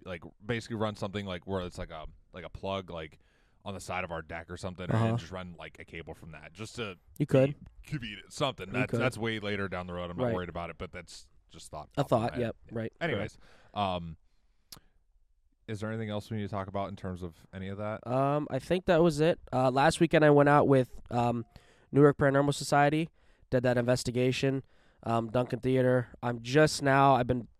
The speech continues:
Speaker 2: backed up with all the different editing and work and all types of stuff.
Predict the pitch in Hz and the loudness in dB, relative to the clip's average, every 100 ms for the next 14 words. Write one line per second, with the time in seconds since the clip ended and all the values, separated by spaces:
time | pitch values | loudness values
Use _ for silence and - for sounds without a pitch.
0 | _ - 135 135 - 131 127 120 117 120 | _ 0 2 4 2 2 2 2 2 -2
1 | 120 120 113 113 113 113 107 110 110 110 | -2 -2 -4 -4 -6 -6 -6 -6 -4 -6
2 | 107 113 113 110 107 | -4 -4 -4 -4 -6